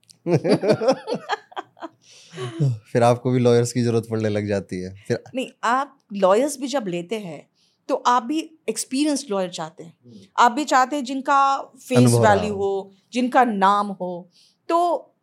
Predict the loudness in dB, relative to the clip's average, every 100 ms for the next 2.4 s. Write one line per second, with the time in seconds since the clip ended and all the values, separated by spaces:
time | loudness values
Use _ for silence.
0 | _ _ 0 0 0 -2 -4 -4 -2 -2
1 | -2 -6 -8 -10 -6 -6 -6 -8 -8 -6
2 | -4 -6 -10 -12